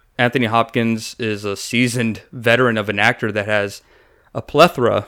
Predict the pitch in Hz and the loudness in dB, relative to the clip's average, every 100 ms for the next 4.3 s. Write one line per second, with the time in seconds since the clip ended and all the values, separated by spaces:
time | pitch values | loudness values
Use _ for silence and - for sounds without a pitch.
0 | - - - 185 175 135 123 113 120 113 | -10 -4 4 6 6 4 6 6 6 2
1 | 110 110 110 104 - 107 101 101 104 - | 2 2 -4 -4 -4 -4 -2 -2 -4 -8
2 | - - - - - 139 143 127 107 _ | -18 -20 -20 -6 2 6 8 6 2 _
3 | _ _ _ 139 135 135 143 127 131 123 | _ _ _ 2 6 6 4 0 2 4
4 | 127 127 | 4 0